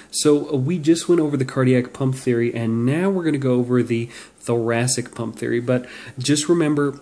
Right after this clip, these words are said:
that we have to remember toilet paper my ass for all the valves, and they had to be operational in the cardiac pump theory. So let's jump into the thoracic pump theory. Now, what the thoracic pump theory states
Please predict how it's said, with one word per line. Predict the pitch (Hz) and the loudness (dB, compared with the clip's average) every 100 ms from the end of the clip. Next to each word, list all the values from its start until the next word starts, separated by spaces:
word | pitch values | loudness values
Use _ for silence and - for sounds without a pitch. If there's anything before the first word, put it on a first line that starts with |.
| - | -12
that | 127 127 120 123 | -4 0 0 0
we | 131 | -2
have | 110 127 123 | 0 -2 -2
to | 139 | 0
remember | 131 123 123 | 4 4 2
toilet | 123 - 127 127 131 | -2 -2 0 2 2
paper | 131 131 | 0 2
my | 123 127 | 2 2
ass | 120 117 117 | -2 -4 -6
for | - 123 | -4 -6
all | - 127 143 160 | -2 -2 0 0
the | 160 | -2
valves, | 139 139 135 117 117 123 | -2 0 0 0 -2 -2
and | 127 | 2
they | 131 | 2
had | 127 127 | 4 0
to | 127 | 0
be | 127 139 - | 0 0 -2
operational | 123 127 131 131 190 214 - 120 117 - - - - | -4 -2 0 2 2 0 0 0 0 -4 -16 -20 -6
in | 139 143 | 0 0
the | |
cardiac | 135 - 139 135 127 113 - - | -2 -4 0 2 2 2 -4 -12
pump | - 113 | -10 -10
theory. | - - 120 117 120 127 - - - | -10 -10 -8 -6 -10 -14 -18 -20 -6
So | - 143 | 0 2
let's | 143 139 147 196 - - | 2 0 0 0 0 -2
jump | 127 143 143 139 | -4 -2 -2 0
into | 135 131 131 131 | 2 2 2 0
the | 123 131 | 0 -2
thoracic | - 143 131 135 170 - - | 0 0 2 0 0 -4 -6
pump | - 117 | -6 -6
theory. | - 123 120 | -4 -2 0
Now, | 127 | 0
what | 139 135 | 0 -2
the | |
thoracic | 131 139 139 165 - - | -6 -2 -2 -2 -4 -4
pump | 147 131 | -2 -2
theory | 127 123 120 | 2 0 0
states | - - 127 120 - | -4 -2 0 0 -4